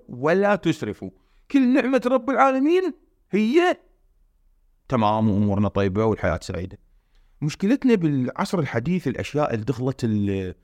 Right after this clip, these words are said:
المو أورجانيك، المو طبيعية، الريفايند، المكررة. مثال السكر المكرر، الأملاح المكررة، مشتقات الصوديوم، هاي المادة، المادة الحافظة، جلوتامات، أحاد الصوديوم، ومواد محسنات الطعم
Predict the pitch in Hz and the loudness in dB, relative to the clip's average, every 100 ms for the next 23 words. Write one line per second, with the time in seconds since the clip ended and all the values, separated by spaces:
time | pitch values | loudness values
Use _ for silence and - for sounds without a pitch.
0 | _ _ _ _ 104 127 160 127 101 98 | _ _ _ _ -2 0 2 0 0 0
1 | 90 98 127 139 135 135 123 139 139 147 | -2 -2 -2 0 0 0 0 0 0 0
2 | 143 113 127 - 147 120 87 - _ _ | -2 -2 -2 0 0 0 -2 -10 _ _
3 | - 123 120 127 117 87 - - _ _ | -4 -4 -2 0 0 -2 -8 -18 _ _
4 | _ - - 233 170 131 120 117 110 110 | _ -14 -6 2 4 4 2 2 0 0
5 | - 135 - 110 101 95 127 120 120 120 | -4 -4 0 2 2 2 2 2 2 2
6 | 117 101 107 101 - 95 92 123 120 120 | 2 0 0 0 0 -4 -4 -2 0 0
7 | 117 117 117 113 _ _ _ 123 - 110 | 0 0 -2 -6 _ _ _ -10 -4 -4
8 | - 110 104 - 107 101 117 117 113 107 | 0 -2 -2 -4 -2 0 2 2 2 2
9 | 107 98 104 107 98 101 - 110 107 107 | 0 0 0 0 0 -2 -2 -2 -2 -2
10 | 110 104 107 104 - - 107 98 104 104 | 0 0 0 0 -2 -2 -2 -2 -2 0
11 | 120 117 107 107 104 98 110 - 104 101 | 2 2 2 2 0 -2 -6 -4 -2 -2
12 | 98 - 120 107 120 | -4 -2 0 2 0